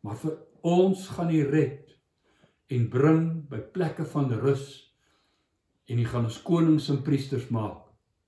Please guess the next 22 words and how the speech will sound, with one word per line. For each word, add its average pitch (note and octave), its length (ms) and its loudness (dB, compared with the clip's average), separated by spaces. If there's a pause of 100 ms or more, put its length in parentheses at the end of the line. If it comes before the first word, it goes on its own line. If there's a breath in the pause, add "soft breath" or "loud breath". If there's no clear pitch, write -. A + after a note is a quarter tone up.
(440)
van G#2 240 -8
onsse B2+ 280 -4
God. - 360 -12 (1600)
Amen. F#2 380 -8 (2000)
Baie D#3+ 320 6
dankie E3+ 320 2
dat D#3 160 4
jy D#3+ 120 4
saam D#3+ 320 4
gekyk - 480 0
het. - 140 -12 (960)
Sterkte D#3+ 560 2
vir D#3+ 120 6
jou. F3 200 8 (1120)
Lag B2+ 420 4
'n D#3+ 80 4
bietjie. F3 640 4 (640)
Soek D3+ 380 2
die F3+ 200 4
Here. F3 540 6 (280)
Soen - 440 6
hom. E3+ 420 6